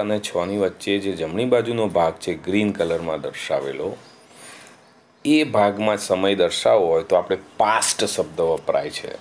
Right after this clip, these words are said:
Means એટલો સમય પસાર થઈ ગયો. બારથી છની વચ્ચેનો જે છે મિનિટો, એ બધી મિનિટો પસાર થઈ ગઈ એ દર્શાવવા માટે વપરાય. જ્યારે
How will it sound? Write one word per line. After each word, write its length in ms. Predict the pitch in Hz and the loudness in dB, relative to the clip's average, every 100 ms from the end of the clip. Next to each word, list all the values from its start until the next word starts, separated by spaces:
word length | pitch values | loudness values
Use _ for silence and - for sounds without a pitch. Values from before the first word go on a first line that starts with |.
| - | -2
Means 440 | 110 139 151 - - - - - - | 0 0 -2 -8 -12 -20 -20 -18 -10
એટલો 360 | 87 - 123 123 | -8 -4 2 2
સમય 360 | 120 95 104 104 71 | 2 0 0 0 -2
પસાર 360 | - 92 92 90 - | 0 2 2 2 -4
થઈ 220 | 82 78 | -6 -4
ગયો. 260 | 71 67 - - - - - - - - 80 | -6 -8 -12 -20 -20 -20 -20 -20 -20 -6 0
બારથી 580 | 85 92 - - 107 120 143 - - | 2 2 -2 -4 -2 -4 -8 -14 -8
છની 360 | - 90 101 110 | 0 2 4 4
વચ્ચેનો 460 | 98 - - 135 139 | 2 0 -2 0 2
જે 120 | 123 117 | 2 0
છે 180 | - | 0
મિનિટો, 460 | 110 101 101 95 85 76 - | -2 0 -2 -2 -4 -4 -6
એ 60 | 101 | -2
બધી 340 | 104 85 113 | -4 -2 -4
મિનિટો 340 | 113 98 98 104 | -2 -2 -2 -4
પસાર 440 | 82 - 127 120 - | -4 -4 0 0 0
થઈ 140 | 110 | -4
ગઈ 180 | 92 92 | 0 0
એ 40 | 90 | 2
દર્શાવવા 440 | 80 - 82 80 76 | 2 0 0 0 0
માટે 220 | 73 82 | -4 -4
વપરાય. 440 | 73 - 87 120 - - - - - - - - | -4 -2 0 0 -4 -20 -20 -20 -18 -18 -20 -8
જ્યારે 260 | 92 104 | 2 4